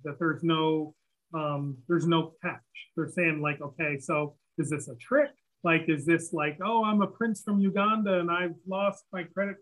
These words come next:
card and I need," it's like, <laughs> no, it's, like, nothing like that. It's, it's like, we're just trying to give away money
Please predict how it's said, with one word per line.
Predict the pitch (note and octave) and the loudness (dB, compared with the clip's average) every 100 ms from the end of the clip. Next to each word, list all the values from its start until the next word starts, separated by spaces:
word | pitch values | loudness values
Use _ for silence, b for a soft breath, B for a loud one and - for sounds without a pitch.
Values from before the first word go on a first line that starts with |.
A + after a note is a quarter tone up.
| - | -10
card | E3+ D#3+ D#3+ | -6 -6 -6
and | D#3+ | -4
I | E3 | -4
need," | E3 E3+ E3+ _ _ | -2 -4 -8 _ _
it's | G3 - | -4 4
like, | A3+ G#3+ | 4 4
<laughs> | A3 A3 | 4 6
no, | C#4 | 6
it's, | A3 A3 | 4 0
like, | G#3+ | -2
nothing | G3 A3+ B3+ G#3+ | 2 2 0 -2
like | F#3 | -4
that. | F#3 G#3 | -2 -2
It's, | D#3+ E3 - _ _ _ | -2 -6 -14 _ _ _
it's | G3+ F#3+ - - _ | -2 -2 -4 -14 _
like, | F3+ D3+ D#3+ | -2 -2 -2
we're | D3+ A3+ | 0 2
just | F4 E4+ | 4 2
trying | - A#3+ G#3 | 0 2 2
to | |
give | D3+ F#3+ | 2 2
away | F#3 F3 F3+ | 4 2 0
money | E3+ G3+ F#3+ E3+ | 0 -2 -2 -4